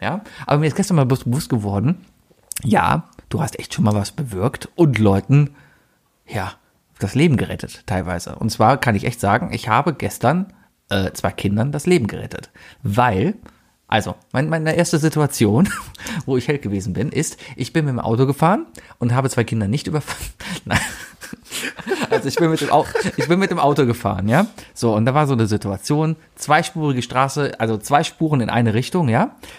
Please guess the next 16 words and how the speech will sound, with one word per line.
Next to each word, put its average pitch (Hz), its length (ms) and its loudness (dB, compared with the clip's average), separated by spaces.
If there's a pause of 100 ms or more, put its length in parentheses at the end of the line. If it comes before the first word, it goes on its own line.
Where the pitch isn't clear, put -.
(100)
Linke 170 300 2
Spur - 320 -2
ist - 100 -6
eine 131 100 -2
abbiege 117 300 2
Spur, - 280 -10
auf - 140 -12
der 110 160 -4
war 131 200 2
ich 139 120 -4
und 120 100 -2
ich 107 100 -2
wollte 110 240 -2
abbiegen 95 460 -4
halt - 160 -8
auch. - 220 -16